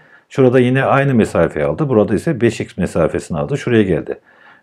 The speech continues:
Ve dikkat edersek hareket şöyle olacak. Ve bu harekette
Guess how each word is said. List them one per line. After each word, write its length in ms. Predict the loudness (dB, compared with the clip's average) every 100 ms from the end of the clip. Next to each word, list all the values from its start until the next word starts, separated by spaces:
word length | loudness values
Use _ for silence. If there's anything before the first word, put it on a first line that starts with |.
| 0
Ve 100 | 0
dikkat 220 | 2 2
edersek 520 | 2 2 2 0 0
hareket 360 | 0 0 -2 -4
şöyle 340 | 0 2 4
olacak. 360 | 4 4 0 -8 _ _ _ _ -2
Ve 120 | 0
bu 160 | 2 2
harekette 840 | 2 2 0 -6 -4 -2 -2 -4